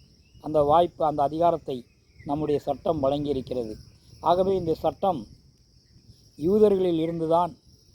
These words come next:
இன்றைக்கு வந்திருக்கிறது என்பதை இந்த வசனத்தின் மூலமாக நாம் தெரிந்து கொள்ளலாம். அல்லேலூயா.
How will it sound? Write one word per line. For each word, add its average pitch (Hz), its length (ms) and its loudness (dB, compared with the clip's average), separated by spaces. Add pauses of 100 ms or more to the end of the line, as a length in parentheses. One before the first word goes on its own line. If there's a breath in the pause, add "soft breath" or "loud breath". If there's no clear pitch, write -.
(160)
இன்றைக்கு 156 360 -6
வந்திருக்கிறது 151 600 -2
என்பதை 139 380 0 (580)
இந்த 170 220 -2
வசனத்தின் 160 540 -2
மூலமாக 139 460 -2 (760)
நாம் 151 280 0
தெரிந்து 139 300 -2
கொள்ளலாம். 113 420 -2 (760)
அல்லேலூயா. 131 640 -2